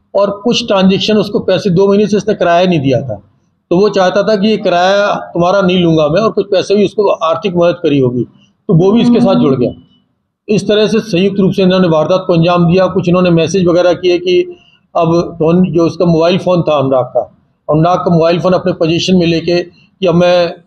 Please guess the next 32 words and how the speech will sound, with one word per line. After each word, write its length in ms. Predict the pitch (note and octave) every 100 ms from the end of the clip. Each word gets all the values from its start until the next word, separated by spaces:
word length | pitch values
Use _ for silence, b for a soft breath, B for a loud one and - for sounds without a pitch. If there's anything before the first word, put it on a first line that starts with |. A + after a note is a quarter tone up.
| E3
मौन 260 | D#3+ F3+ E3
व्रत 180 | F3 F3+
रख 180 | E3+
लिया 180 | E3+ E3+
हूँ, 280 | D#3+ E3 E3
अब 60 | D#3+
मैं 140 | E3
धार्मिक 380 | C#3+ D#3+ F3 F3
यात्रा 240 | E3 F3
के 120 | E3
लिए 80 | F3
नासिक 300 | D#3+ D3+ F3
निकल 240 | E3+ E3+ D#3+
गया 140 | E3+
हूँ, 260 | G3+ - - _ -
परिवारजन 520 | G3 G3+ G3+ G3 G3+
confuse 400 | G3 F3 G#3+ F#3+
हो 80 | F3
जाए 200 | F3+ F#3+
कि 120 | F#3+
ये 60 | F#3+
व्यक्ति 260 | F3+ G3
कहीं 180 | F3+ F3+
अब 240 | E3 D#3 _ _ _ -
घर 180 | D3 E3+
द्वार 240 | E3 F3
छोड़ 200 | F3 -
के 120 | - F3+
बाहर 260 | C#3+ D3+
चला 220 | D3 C3+
गया 180 | A#2+ A#2+
है। 100 | G#2